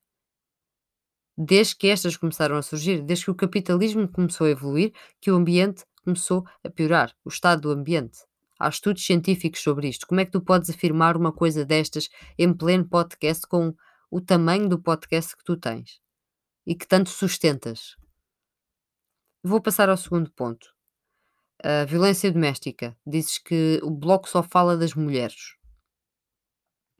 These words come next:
Maioritariamente fala das mulheres, sim.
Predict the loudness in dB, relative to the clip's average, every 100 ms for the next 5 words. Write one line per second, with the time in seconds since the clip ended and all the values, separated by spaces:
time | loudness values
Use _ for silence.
0 | _ _ _ _ _ _ _ _ _ _
1 | _ _ 4 6 6 4 2 2 -2 0
2 | 0 0 0 -2 -2 -4 -6 -8 -8